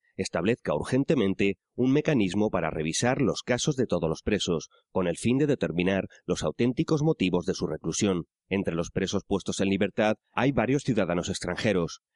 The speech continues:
y al menos noventa presos políticos. Una de ellas es Kim Kyi, alias Thin Min Aung, a quien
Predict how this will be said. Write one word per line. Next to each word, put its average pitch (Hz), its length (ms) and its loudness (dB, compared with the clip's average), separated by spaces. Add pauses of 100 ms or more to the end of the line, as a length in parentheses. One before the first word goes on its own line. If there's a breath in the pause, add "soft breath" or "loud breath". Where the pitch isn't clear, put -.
(140)
y 104 120 2
al 90 100 2
menos 131 320 2
noventa 110 440 2
presos 87 320 -2
políticos. 90 600 -2 (320)
Una 131 240 2
de 143 120 2
ellas 110 300 0 (140)
es 104 220 -2
Kim 90 300 0
Kyi, 92 380 0 (360)
alias 135 420 0 (200)
Thin 104 300 2
Min 92 240 2
Aung, 95 320 0 (200)
a 95 120 -6
quien 90 200 -2